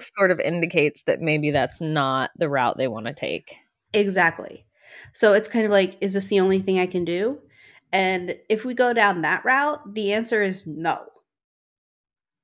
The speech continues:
Speaker 2: I would venture to say that even if you don't have a product, you're not a coach, you don't have a course, it's okay. You don't have to have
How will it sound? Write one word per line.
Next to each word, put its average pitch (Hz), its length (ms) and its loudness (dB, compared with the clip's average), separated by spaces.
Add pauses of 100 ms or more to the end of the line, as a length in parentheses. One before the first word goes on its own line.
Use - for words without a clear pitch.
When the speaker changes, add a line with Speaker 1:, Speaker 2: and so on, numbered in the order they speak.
(100)
Speaker 2:
I 233 220 4
would 233 200 0
venture 180 380 -2
to 180 180 -10
say 151 340 -8
that 165 280 -4
even 277 320 0
if 294 120 0
you 254 100 -2
don't 233 160 4
have 208 100 4
a 196 60 0
product, 185 520 2
you're 175 100 -4
not 175 140 4
a 175 40 -4
coach, 175 360 -4
you 170 100 -8
don't 175 140 0
have 170 140 -2
a 170 40 -8
course, 170 360 -4 (500)
it's 311 160 0
okay. 294 640 -2 (600)
You 240 160 2
don't 349 220 2
have 277 320 0
to 247 80 -4
have 202 500 -2